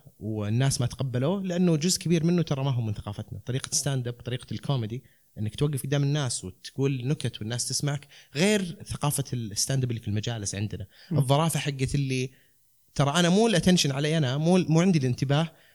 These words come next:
Speaker 1: بس راح أرمي كلمة وكل أحد ينتبه. ورمية الكلمة توقيتها ذكي، الكلمة اللي انقالت ذكية، طريقة قولتها، صوتك كيف ارتفع ونزل، في أشياء كثير،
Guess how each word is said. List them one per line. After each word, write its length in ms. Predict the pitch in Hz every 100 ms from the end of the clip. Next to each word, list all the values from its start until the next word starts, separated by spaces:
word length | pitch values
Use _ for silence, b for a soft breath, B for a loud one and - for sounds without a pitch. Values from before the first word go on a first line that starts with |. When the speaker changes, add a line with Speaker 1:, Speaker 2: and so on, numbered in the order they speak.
| b
Speaker 1:
بس 400 | 123 139 - - - _ -
راح 200 | 123 -
أرمي 180 | 190 156
كلمة 240 | 202 190
وكل 220 | - 156
أحد 200 | 139 127
ينتبه. 400 | 139 139 98 87 - _ 120
ورمية 260 | 156 170 151
الكلمة 320 | 151 180 165
توقيتها 500 | 135 135 147 185 147
ذكي، 400 | 127 170 - 107
الكلمة 300 | 113 - 196
اللي 140 | 160 156
انقالت 320 | 180 185 147
ذكية، 320 | 151 190 127
طريقة 340 | 170 226 226 - B B B
قولتها، 320 | 156 165 127
صوتك 360 | 107 202 208 196
كيف 180 | 220 208
ارتفع 260 | 202 185
ونزل، 320 | 170 185 151 113 B B -
في 140 | 240
أشياء 220 | - 196
كثير، 380 | - 190 131